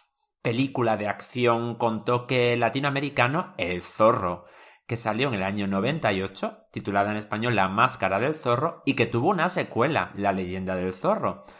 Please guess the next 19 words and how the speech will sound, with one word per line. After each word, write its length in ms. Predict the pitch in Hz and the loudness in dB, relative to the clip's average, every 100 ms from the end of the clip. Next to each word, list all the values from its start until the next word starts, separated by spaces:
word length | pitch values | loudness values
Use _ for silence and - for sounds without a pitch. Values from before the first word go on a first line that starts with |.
| - | -14
también 280 | - 107 110 | -8 -4 -4
acompañada 580 | 120 123 117 117 117 139 | -2 0 0 0 2 2
de 260 | 131 185 - | 0 -6 0
Catherine 540 | 117 117 131 143 160 | 2 2 -2 -6 -8
Zeta-Jones 1120 | - 107 - 123 127 - 110 98 92 92 - _ - - | -8 -6 0 0 -2 -2 -2 0 -4 -8 -14 _ -20 -16
en 140 | 104 101 | -10 -8
ese 160 | 104 | -6
entonces. 640 | 110 98 98 95 87 85 87 _ _ _ _ - - - - _ | -8 -4 -4 -4 -8 -14 -16 _ _ _ _ -20 -20 -20 -20 _
¿Cómo 400 | - 113 120 123 | 2 4 6 4
no? 340 | 110 107 - - | 4 2 0 0
Ahora 220 | 101 107 | 4 4
se 260 | 104 123 107 | 4 2 4
habla 280 | 113 127 123 | 6 4 2
también 300 | 104 104 98 | 0 0 -2
en 120 | 98 | 0
Hollywood 400 | 110 123 131 123 | 0 0 -2 -2
de 120 | 107 | 0
un 460 | 107 139 170 - _ | 0 -2 -4 -8 _
reboot 680 | 107 95 110 95 127 131 101 | -8 0 2 4 6 6 4